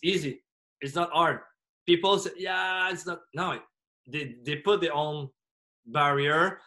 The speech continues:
they, they put on their own cage, and that's why they, they're not truly successful at what they do. And because government, society, education put you there, but who, uh,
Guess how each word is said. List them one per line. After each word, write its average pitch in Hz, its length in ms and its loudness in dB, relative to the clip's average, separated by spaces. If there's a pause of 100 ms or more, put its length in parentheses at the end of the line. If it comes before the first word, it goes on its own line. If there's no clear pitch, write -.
(180)
they, 127 100 -6
they 151 120 -4
put 180 140 -2
on 165 120 -2
their 147 160 0
own 143 200 -4
cage, 175 380 0 (380)
and 131 240 -2
that's 147 240 2
why 147 420 4
they, 131 300 0
they're 127 120 -4
not 135 200 -4 (400)
truly 151 400 -4
successful 143 640 -4
at 131 40 0
what 127 140 -6
they 120 100 -8
do. 135 380 -2 (420)
And 117 440 -8
because 151 760 -4 (600)
government, 175 680 4
society, 175 840 -2
education 151 920 -2
put 143 200 -4
you 135 80 -6
there, 143 480 -2 (560)
but 117 340 -6 (120)
who, 175 240 2
uh, 156 140 4